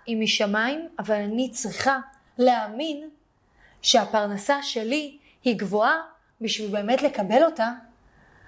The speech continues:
הבנתי את זה רק במצב שבאמת הגעתי ואמרתי, "אוקיי, לא משנה כמה קשה אני אעבוד,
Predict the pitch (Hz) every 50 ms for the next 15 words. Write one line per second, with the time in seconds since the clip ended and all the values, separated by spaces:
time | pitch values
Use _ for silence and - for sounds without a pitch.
0 | - - - - - - _ - 240 220 190 196 262 277 311 320 320 359 349 339
1 | 294 233 285 302 294 - - - 220 233 269 302 330 349 302 294 330 311 247 220
2 | 220 - 294 320 370 392 381 - - _ _ _ _ _ - - - 254 226 233
3 | 233 254 320 339 339 320 294 311 320 339 339 349 349 320 302 285 285 302 320 330
4 | 330 349 339 339 339 370 349 302 302 339 359 349 - 392 381 370 381 381 381 392
5 | 381 - 302 - - 320 330 339 330 277 226 214 208 180 180 233 269 330